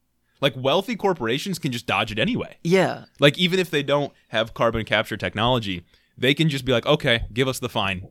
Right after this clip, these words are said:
Speaker 1: We'll survive."
Speaker 2: We'll just eat the fine because you're paying for it anyway,
Speaker 1: Mm-hmm.
Speaker 2: because you pay for us to function.
Speaker 1: Middle class taxes, by the way, baby.
Speaker 2: That's right.
Speaker 1: Um, and Manchin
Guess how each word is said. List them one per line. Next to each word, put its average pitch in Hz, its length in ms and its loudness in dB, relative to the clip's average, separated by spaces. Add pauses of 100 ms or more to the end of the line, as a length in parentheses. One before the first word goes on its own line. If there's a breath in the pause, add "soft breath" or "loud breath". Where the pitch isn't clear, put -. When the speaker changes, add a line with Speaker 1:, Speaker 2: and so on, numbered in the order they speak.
Speaker 1:
We'll 104 200 -6
survive." 92 540 -4
Speaker 2:
We'll 139 200 2
just 123 380 -6
eat 143 180 -4
the 135 100 -4
fine 120 460 -2
because 123 340 -2
you're 131 300 -2
paying 123 340 -2
for 123 220 -6
it 123 120 -2
anyway, 120 640 -6
Speaker 1:
Mm-hmm. 156 160 6
Speaker 2:
because 190 320 6
you 135 220 2
pay 131 240 0
for 131 180 -4
us 123 200 -2
to 127 80 -6
function. 117 580 -8
Speaker 1:
Middle 131 180 4
class 120 220 4
taxes, 117 320 0
by 101 120 -2
the 104 60 0
way, 113 160 4
baby. 107 260 -2
Speaker 2:
That's - 200 -2
right. 120 280 0 (220 loud breath)
Speaker 1:
Um, 120 320 2
and 151 140 4
Manchin 151 600 0